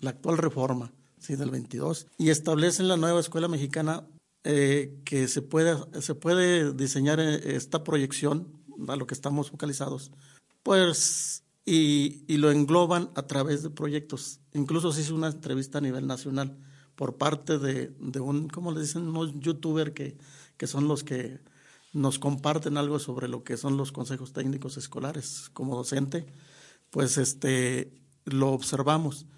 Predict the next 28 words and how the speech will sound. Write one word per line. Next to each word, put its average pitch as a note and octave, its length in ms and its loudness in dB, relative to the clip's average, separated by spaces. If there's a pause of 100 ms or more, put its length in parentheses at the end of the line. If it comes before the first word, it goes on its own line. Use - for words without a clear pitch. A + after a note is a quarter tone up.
(520)
Y C#3+ 540 8
creo F3 260 6
que F3+ 180 6
es E3+ 100 4
la F3 180 4
mejor D#3+ 640 0
alternativa C#3 680 -2
que B2+ 100 -4
pueden, C#3 720 0 (160)
bueno, G#3 420 0 (280)
son C#3+ 640 4
diez C3+ 320 2
alternancias, C#3 680 -2 (340)
pero - 180 -4
de B2+ 80 2
esas, D#3+ 320 -2 (440)
este, C3+ 680 -2 (420)
una D#3+ 300 8
es D3+ 80 2
la D3+ 120 2
que D3 80 -6
escogen D#3+ 440 -2
y C3+ 120 0
es C3+ 120 -2
a D#3 60 -4
través B2 280 -4
de C3+ 80 -2
proyectos. C3 680 -6